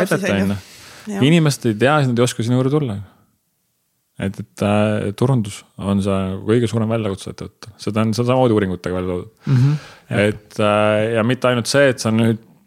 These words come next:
Speaker 2: teed turundust, on ju. <clears throat> Noh, me teeme turundust,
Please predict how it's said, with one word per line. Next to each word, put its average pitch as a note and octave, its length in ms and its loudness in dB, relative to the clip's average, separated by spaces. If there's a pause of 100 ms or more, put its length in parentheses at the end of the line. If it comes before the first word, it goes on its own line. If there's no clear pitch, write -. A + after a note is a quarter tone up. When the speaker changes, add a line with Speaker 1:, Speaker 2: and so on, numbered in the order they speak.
Speaker 2:
teed D3+ 280 4
turundust, F#2+ 640 0
on F#2 240 -4
ju. - 60 -16 (240)
<clears throat> A#2+ 240 -2
Noh, - 160 -8
me A2+ 160 -8 (160)
teeme A#2+ 260 2
turundust, D#3 460 0